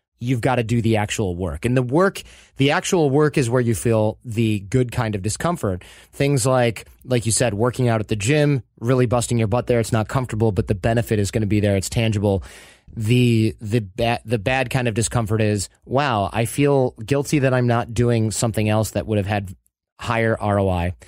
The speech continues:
And I'm also physically uncomfortable, or I don't feel well in some other way." And it's tricky to decide which one you're feeling at any given time because rationalization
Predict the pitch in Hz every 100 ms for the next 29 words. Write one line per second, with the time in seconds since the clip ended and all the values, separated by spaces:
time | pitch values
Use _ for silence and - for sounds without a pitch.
0 | - - _ 113 113 107 110 107 110 107
1 | 113 123 160 151 151 127 127 110 110 113
2 | 110 113 104 107 - 147 139 120 113 110
3 | 104 - _ _ - 117 - 120 113 101
4 | 104 117 107 101 - - - 135 139 139
5 | - 131 - - 247 233 190 156 143 127
6 | 165 165 147 123 - - 117 143 - 139
7 | 131 113 107 135 139 117 107 107 104 101
8 | 101 156 131 110 127 104 95 131 139 123
9 | 110 131 147 123 104